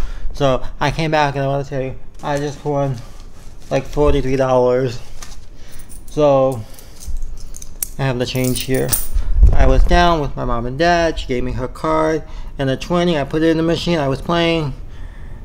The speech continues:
and all the m-, machine, the tracking does its thing or, or whatever it was, and I won forty-two whatever dollars,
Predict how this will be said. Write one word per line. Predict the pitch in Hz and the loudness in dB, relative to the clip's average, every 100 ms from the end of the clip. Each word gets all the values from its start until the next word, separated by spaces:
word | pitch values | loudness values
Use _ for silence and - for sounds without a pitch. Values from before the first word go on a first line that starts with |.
| - | 0
and | 151 | 4
all | 160 | 4
the | 147 | 4
m-, | 143 139 151 | 2 0 -2
machine, | 151 139 165 165 156 143 | -2 0 2 2 2 2
the | 127 135 | 0 0
tracking | 156 147 147 147 143 | 0 0 0 -2 0
does | 143 143 143 | 2 2 0
its | 135 | -4
thing | - 151 160 | 0 0 4
or, | 156 | 2
or | - 131 127 | 2 0 2
whatever | 135 135 127 | 2 2 2
it | 135 | 2
was, | 123 120 120 113 - - - - - - | 2 2 0 -6 -14 -14 -14 -14 -12 2
and | - | 2
I | 131 131 | 4 2
won | 131 131 131 | 2 0 -2
forty-two | - - 139 135 127 127 110 - - - - - 139 135 127 123 | -8 -6 2 2 2 -4 -6 -12 -12 -12 -12 -6 0 2 4 4
whatever | 123 123 117 | 4 4 2
dollars, | 117 117 117 117 110 - | 2 4 2 0 -4 -8